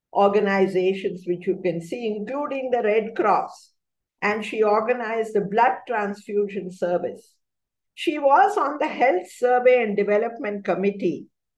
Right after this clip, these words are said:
This is a committee which was set up, chaired by Sir Joseph Gore. You know, we, we, uh, I don't have time to go into that, but she was an important functionary there.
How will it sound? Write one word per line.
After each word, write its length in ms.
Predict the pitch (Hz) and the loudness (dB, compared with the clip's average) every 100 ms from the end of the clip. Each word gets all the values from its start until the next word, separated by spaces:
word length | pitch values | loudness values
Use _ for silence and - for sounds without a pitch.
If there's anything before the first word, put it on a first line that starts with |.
| _ _ | _ _
This 220 | 247 262 | -4 -4
is 160 | 285 277 | -6 0
a 120 | 254 | 2
committee 460 | 277 233 302 330 320 | 4 2 0 -2 -2
which 240 | 294 - | -4 -2
was 240 | 220 220 - | -2 0 0
set 240 | 190 247 | -2 0
up, 260 | 202 196 - _ - | -2 -2 -10 _ -2
chaired 380 | 208 208 202 185 | 2 2 2 2
by 160 | 185 | 2
Sir 280 | 180 190 180 180 | 2 0 0 0
Joseph 340 | 185 180 185 180 | -2 -4 -10 -2
Gore. 420 | 175 175 143 - _ _ _ _ _ _ | 2 2 2 -4 _ _ _ _ _ _
You 160 | 202 185 | 2 4
know, 380 | 175 - - 175 | 0 -4 -4 -2
we, 420 | 190 185 175 170 | 0 -2 -4 -8
we, 420 | 156 120 127 110 85 | -8 -6 -6 -4 -6
uh, 400 | 64 - 73 180 | -10 -12 -2 0
I 60 | |
don't 280 | 180 220 214 | 2 2 0
have 200 | 185 185 | -4 -4
time 320 | 180 185 202 | -4 -2 -4
to 80 | 185 | -6
go 200 | 185 202 | 0 2
into 280 | 196 180 175 | 2 -2 -6
that, 240 | 170 - - | -4 -4 -4
but 220 | 185 190 - _ _ 190 _ _ - | -6 -6 -10 _ _ -20 _ _ -14
she 180 | 254 | -10
was 400 | 214 208 196 196 - | -2 0 0 -4 -6
an 140 | 196 202 | -4 -2
important 720 | 196 196 202 202 208 202 - | -2 -2 -2 -2 -4 -8 -6
functionary 840 | 180 160 - 151 156 151 - 135 135 | -6 -8 -12 -10 -10 -10 -10 -6 -4
there. 240 | 131 | -4